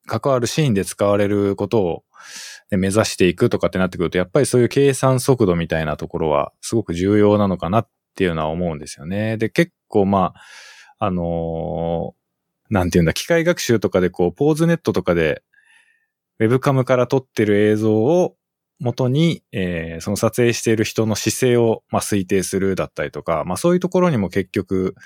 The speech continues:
ね、計算速度が速ければ恩恵が大きいわけで、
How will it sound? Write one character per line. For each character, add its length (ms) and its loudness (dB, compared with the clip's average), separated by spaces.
ね、 100 -2
計 200 2
算 200 0
速 220 -2
度 100 2
が 80 -2
速 200 0
け 120 2
れ 80 2
ば 140 2
恩 200 -2
恵 120 2
が 320 2
大 280 -2
き 180 -4
い 60 -2
わ 140 -2
け 200 -12
で、 500 0